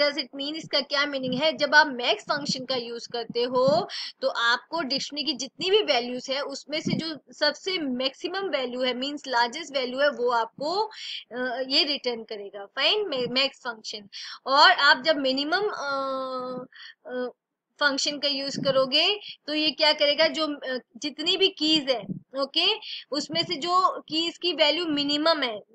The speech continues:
सबसे smallest value है, वो आपको return करेगा। और sum function क्या करेगा, sum of keys। ओके, तो यहाँ पे आपको ये ध्यान रखना है, ये क्या कह रहा है, it will give the minimum key, maximum key और sum of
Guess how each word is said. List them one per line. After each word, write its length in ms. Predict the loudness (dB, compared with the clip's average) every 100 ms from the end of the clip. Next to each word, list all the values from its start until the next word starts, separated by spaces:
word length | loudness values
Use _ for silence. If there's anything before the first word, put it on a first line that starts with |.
| -20 -20 -4
सबसे 300 | -4 -2 -6
smallest 580 | -6 -2 0 0 -2 0
value 280 | 0 0 2
है, 120 | 2
वो 180 | 4 2
आपको 280 | 2 0 -4
return 360 | -4 -6 -8
करेगा। 520 | -6 -2 2 6 4 4 -10 -6 -2
और 100 | -2
sum 280 | 0 -2
function 400 | 0 -2 -2 -8
क्या 180 | -4 -4
करेगा, 280 | -4 -2 -2
sum 320 | -2 -4 -8
of 160 | -6 -8
keys। 420 | _ -18 -18 -10
ओके, 280 | -8 -4 -4
तो 340 | -4 -8 -4 2
यहाँ 280 | 6 8
पे 140 | 6 8
आपको 300 | 6 6 -2
ये 260 | -2 -2
ध्यान 260 | 0 4 4
रखना 280 | 2 -2 0
है, 180 | 0 0
ये 100 | -4
क्या 240 | 0 2
कह 220 | 4 2
रहा 140 | 4 2
है, 300 | 4 2 2
it 160 | -2 -4
will 120 | -6 -6
give 120 | 0 0
the 80 | 2
minimum 440 | -2 -2 0 0 -2 -10 -8
key, 360 | -2 2 2 0 -10 -18 -20 -10 -2
maximum 580 | 2 2 0 -4 -4 -4 -12 -6
key 140 | -2 -2 0
और 360 | 4 6 8 4
sum 340 | 2 2 2
of 140 | 0